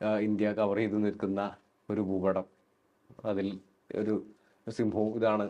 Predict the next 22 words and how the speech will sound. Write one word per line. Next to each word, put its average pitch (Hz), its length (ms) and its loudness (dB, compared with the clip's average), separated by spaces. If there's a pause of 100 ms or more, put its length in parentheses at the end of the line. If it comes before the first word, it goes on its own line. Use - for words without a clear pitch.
(140)
അവർ 98 180 2
ഉപയോഗിച്ചിരുന്നത്. 92 640 0 (240)
അപ്പൊ - 200 0
അവർക്കിടയിൽ 110 640 2
തന്നെ 135 280 -2 (420)
അങ്ങനെ 120 220 2
ഉണ്ടാവുന്നു 120 480 4
എന്നുള്ളത് 120 440 0
അവരുടെ 113 720 2
ആശയത്തിന് 107 760 -2
അത്രമാത്രം 107 920 0
ദൃഢതയേ 95 540 0
ഉള്ളൂ 92 420 0 (680)
എന്നുള്ള, 98 280 0
അത്രയും 104 280 -4
ദുർബലമാണ് 104 840 0 (200)
അവരുടെ 90 220 0
വാദങ്ങൾ, 92 600 0
അവരുടെ 87 240 -2
ആശയങ്ങൾ 87 560 -2 (580)
എന്നുള്ളതിന് 107 500 2
തെളിവാണ് 98 580 2